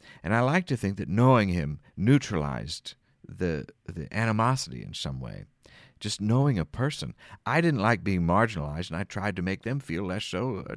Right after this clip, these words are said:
too. It's a basic impulse that maybe we've gotten away from, the empathy. It helps to have it.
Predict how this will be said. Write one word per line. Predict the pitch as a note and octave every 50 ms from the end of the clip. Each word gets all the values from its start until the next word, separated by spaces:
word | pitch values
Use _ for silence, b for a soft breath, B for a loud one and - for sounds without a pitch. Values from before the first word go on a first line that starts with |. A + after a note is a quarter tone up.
| - -
too. | - E3 F#3 C#3+ C#2 G1+ - - B B B B B B
It's | B A2+ A#2 C#3
a | C3+
basic | - C#3 E3+ E3 - - -
impulse | C#3+ D#3+ E3 D3+ D3+ C#3 G#2+ E2+ - -
that | G#2+ -
maybe | G2 B2+ C3+
we've | C3 C3 C3 A#2+ -
gotten | C3+ C3 A2+ G#2+
away | B2 A#2+ A#2+ D3 F3+ F3+ E3
from, | - - A2 F2+ F2 F#2+
the | G2 - B B B B B B -
empathy. | - F3+ G#3 D#3+ - C3+ B2 - - - - - - _ _ _ _ _ _ -
It | - B2 A#2+
helps | C#3+ D#3 - F3 -
to | - D3
have | C3+ - - G3 G3 D#3+
it. | G#2+ - -